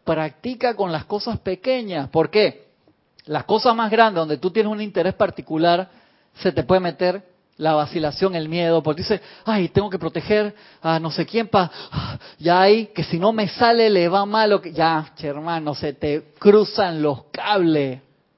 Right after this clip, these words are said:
Se te cruzan los cables. Un cablecito nada más que tú toques ahí, trr, trr, trr, ya la señal te sale. Voy para allá, relax.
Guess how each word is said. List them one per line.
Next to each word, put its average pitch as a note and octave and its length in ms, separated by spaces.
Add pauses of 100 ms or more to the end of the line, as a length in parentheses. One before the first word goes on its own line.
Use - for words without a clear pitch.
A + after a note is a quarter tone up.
(800)
Se D3 80
te C#3+ 140
cruzan D#3+ 280
los G3 140
cables. A3 260
Un A3+ 120
cablecito A#3 580
nada A3 100
más A#3+ 120
que G#3+ 80
tú G#3+ 120
toques A3 220
ahí, A3 80
trr, B3 240
trr, C4 180
trr, C4+ 420 (100)
ya E3 160
la F3+ 120
señal E3 400
te D3 140
sale. C3 320 (240)
Voy C3+ 180
para B2+ 140
allá, B2 260 (160)
relax. B2+ 380